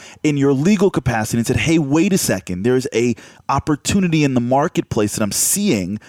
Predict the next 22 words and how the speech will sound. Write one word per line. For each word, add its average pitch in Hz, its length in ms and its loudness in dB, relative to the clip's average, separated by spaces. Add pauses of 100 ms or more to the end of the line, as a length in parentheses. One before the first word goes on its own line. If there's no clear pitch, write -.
(200)
I 127 80 -6
gotta 170 160 0
use 180 140 4
my 165 100 2
own 147 140 2
head." 131 480 0 (220)
And 135 100 0
the 143 60 2
world 160 180 2
probably 156 200 2
said 160 120 0
to 135 80 0
you, 131 80 6
"You're 123 160 2
crazy. 175 680 2
No 131 120 2
one 139 140 2
thought 156 180 0
it 165 40 -2
before." 123 360 0
I'm 139 340 -2
sure 120 720 0